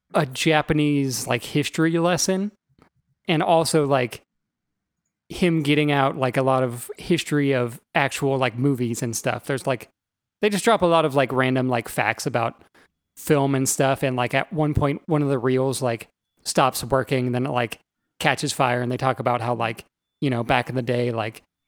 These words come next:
so many films, like, caught fire, and, like, you know, a lot of these, like, Japanese directors, like, films, like, were never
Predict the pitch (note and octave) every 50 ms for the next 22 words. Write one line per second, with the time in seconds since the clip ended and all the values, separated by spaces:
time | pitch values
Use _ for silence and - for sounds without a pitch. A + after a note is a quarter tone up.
0 | _ _ _ _ _ - - - D3+ C#3 C#3 C3+ A#2+ - C#3+ B2+ C3 C3+ A#2+ C3+
1 | A#2+ A#2 - - A#2+ A#2 - - - C3 B2 B2 B2 B2 A#2+ A#2+ A#2+ A#2 A2 G#2+
2 | A2 - - _ _ _ _ _ _ - B2 G#2 G#2 A2+ C3+ - _ G#3 D#3 D3
3 | D3 C#3 C#3 B2 B2+ B2+ C3+ B2+ A#2+ - C3 A#2+ - D3+ C#3 B2 - C#3 C3+ B2
4 | - D3 C3+ A#2+ - - C#3 C3 A2+ B2 A#2 - - - B2 A#2+ B2 B2+ - C3
5 | B2+ - - C3 B2+ A#2+ A#2+ B2 B2+ B2